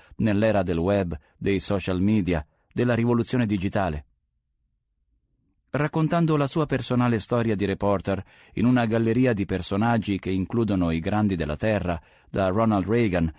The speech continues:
a Mikhail Gorbachev, da Shimon Peres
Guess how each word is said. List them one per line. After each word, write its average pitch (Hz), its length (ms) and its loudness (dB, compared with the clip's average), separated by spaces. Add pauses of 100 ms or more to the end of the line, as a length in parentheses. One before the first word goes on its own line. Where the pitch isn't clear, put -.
(140)
a 87 140 -4
Mikhail 107 440 0
Gorbachev, 98 720 0 (320)
da 104 120 -2
Shimon 123 360 2
Peres 127 400 -2